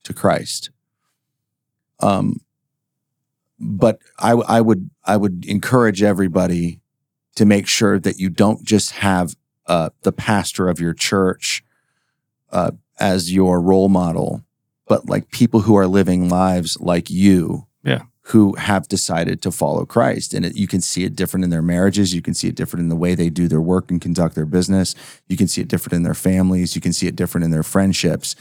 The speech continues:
Speaker 1: And it might just look like everything's at peace, but if you look back, there's a, a trail of just battles that have been fought,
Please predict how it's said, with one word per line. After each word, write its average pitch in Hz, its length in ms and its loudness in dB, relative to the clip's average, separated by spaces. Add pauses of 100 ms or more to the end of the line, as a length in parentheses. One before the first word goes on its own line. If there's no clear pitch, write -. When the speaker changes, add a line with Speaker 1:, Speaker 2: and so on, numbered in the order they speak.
(380)
Speaker 1:
And 98 160 2
it 95 40 2
might 104 140 4
just 95 180 -4
look 92 120 0
like 87 100 0
everything's 90 380 0
at - 140 -8
peace, 95 400 2
but 85 200 -4
if 85 160 -6
you 87 200 -4
look 98 280 0
back, 92 340 0
there's 85 240 -6
a, 78 60 -6 (100)
a 78 120 -4
trail 85 600 -2
of 76 240 -8 (440)
just 92 320 -2
battles 90 600 0
that 80 120 -2
have 80 160 -6
been 85 220 -4
fought, 82 440 -2